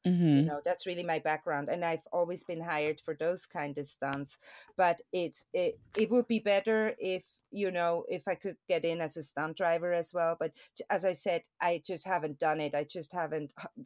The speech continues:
Speaker 1: we call it hustling. I just haven't hustled.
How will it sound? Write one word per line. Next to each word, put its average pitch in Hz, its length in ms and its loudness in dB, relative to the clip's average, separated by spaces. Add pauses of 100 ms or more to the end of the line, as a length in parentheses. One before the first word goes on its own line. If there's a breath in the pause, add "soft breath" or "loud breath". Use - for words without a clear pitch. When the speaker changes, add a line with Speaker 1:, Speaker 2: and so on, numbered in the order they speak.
Speaker 1:
we 202 100 0
call 196 240 4
it 175 140 2
hustling. 233 720 2 (260 loud breath)
I 180 80 2
just 190 220 -2
haven't 175 400 4 (180)
hustled. 196 380 6